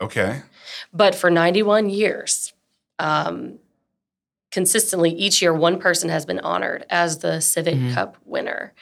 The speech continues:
Speaker 2: Uh, we are, we house, um, that partnership or that fiscal sponsorship. The Lafayette Civic Cup is its own, um, you know, its own group, but we help to,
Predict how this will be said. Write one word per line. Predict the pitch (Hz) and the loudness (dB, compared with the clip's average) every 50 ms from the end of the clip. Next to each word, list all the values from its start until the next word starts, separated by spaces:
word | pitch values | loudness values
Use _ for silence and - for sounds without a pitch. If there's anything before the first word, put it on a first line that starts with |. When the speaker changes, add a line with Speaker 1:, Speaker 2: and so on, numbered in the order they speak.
| - - - _ _ _ _ _ _ _ - - | -20 -20 -20 _ _ _ _ _ _ _ -2 2
Speaker 2:
Uh, | 190 185 180 180 175 165 165 - | 4 6 6 6 4 2 0 -4
we | 180 160 170 196 202 214 214 | -8 -4 -2 2 2 2 2
are, | - - 175 170 170 175 175 175 175 170 170 - - - - _ _ _ - - - 196 190 | 4 4 4 4 6 4 4 4 4 2 2 0 -2 -8 -16 _ _ _ -20 -18 -10 -4 -2
we | 196 180 | -2 -2
house, | 185 185 165 165 165 170 170 160 - - | 0 2 4 6 6 4 4 2 0 0
um, | 95 90 82 82 85 87 82 165 - - | -2 -2 -2 -2 -2 -4 -6 -10 -8 -4
that | - 170 - - - | -2 -2 -2 -2 -2
partnership | - 202 - - 185 175 - - 180 180 | -2 0 0 0 0 0 0 -2 -2 -2
or | 180 | 0
that | 165 175 175 - | -2 -2 -2 0
fiscal | 185 175 175 - - - | 0 0 0 0 -4 -6
sponsorship. | - - 165 160 160 - 165 156 - - 160 160 156 | -4 0 0 -2 -2 -2 -4 -6 -4 -4 -4 -6 -6
The | - | -4
Lafayette | 165 165 175 170 170 185 185 185 185 | 0 0 0 0 2 0 0 0 2
Civic | - 180 175 - - | -2 -2 -2 -4 -4
Cup | - 170 165 180 | -4 -4 -2 -2
is | 175 170 | -4 -4
its | 185 180 - | -4 -2 0
own, | 190 180 180 185 180 180 175 170 175 - - - - - - - - _ _ _ | 2 4 4 4 4 2 0 -2 -6 -14 -20 -20 -20 -20 -20 -20 -20 _ _ _
um, | - 160 160 156 156 156 151 151 156 170 170 _ _ _ - _ _ _ _ _ _ _ - | -6 -2 -2 0 0 -2 -2 -6 -8 -12 -14 _ _ _ -20 _ _ _ _ _ _ _ 2
you | 190 | 4
know, | 180 | 4
its | 170 165 170 - - | 4 4 2 2 2
own | 208 196 196 190 180 165 | 4 4 6 4 2 0
group, | 180 - 202 233 269 254 196 185 190 | -2 -2 2 4 4 4 4 2 0
but | - 196 - | -2 -4 -2
we | - 185 185 | 2 0 2
help | 170 185 170 165 165 - | 2 2 0 0 0 -4
to, | - - 165 160 160 156 | -6 -4 -4 -4 -6 -8